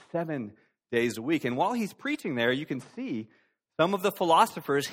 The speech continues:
hear this, the Epicurean and the Stoics. Now, so much information on these guys, I'm gonna keep it very simple.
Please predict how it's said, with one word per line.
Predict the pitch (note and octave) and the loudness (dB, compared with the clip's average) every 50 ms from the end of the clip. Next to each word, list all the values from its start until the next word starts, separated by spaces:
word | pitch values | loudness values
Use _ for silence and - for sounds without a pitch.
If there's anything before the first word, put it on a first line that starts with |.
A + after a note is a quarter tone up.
| - - | -8 -8
hear | F3+ G#3 B3 A#3+ D#3 | -6 -4 -2 -2 -2
this, | G#2+ F#2 D#2+ - - - | -2 -6 -8 -10 -14 -10
the | A#2 A#2 C3+ | -8 -4 -2
Epicurean | D#3 - F3 - - - - F3 F3+ F3+ D#3+ C#3 A#2 A2 | -2 -2 -4 -10 -10 -8 -4 -2 0 0 0 0 0 -2
and | G#2+ | -4
the | A2+ G#2+ | -6 -8
Stoics. | - - - D3 C#3 B2 G#2 - - - - - _ _ _ _ _ _ - | -10 -6 -4 -2 0 0 -2 -4 -8 -18 -20 -20 _ _ _ _ _ _ -4
Now, | B2 A#2+ A2+ | -2 -2 -2
so | - - - F3+ F#3+ | -4 -4 -2 -2 0
much | G3+ G3 F3+ - | 0 0 -2 -2
information | E3+ D3+ - C3+ C3+ C#3+ C3+ - B2+ | -4 -4 -2 0 0 0 0 -2 -4
on | B2 A#2 | -4 -4
these | A2+ A2+ A2 G#2 | -4 -4 -4 0
guys, | A2+ A2 G#2+ A2 G#2+ A#2 | 2 4 4 4 4 0
I'm | A#2 | -4
gonna | A#2 A2+ | -6 -8
keep | - - B2 B2 | -8 -10 -10 -10
it | G#2+ | -8
very | G2 G#2+ A#2 B2 B2+ | -6 -4 -4 -4 -4
simple. | - - G#2+ F#2+ - G#2 - | -6 -10 -12 -10 -10 -14 -14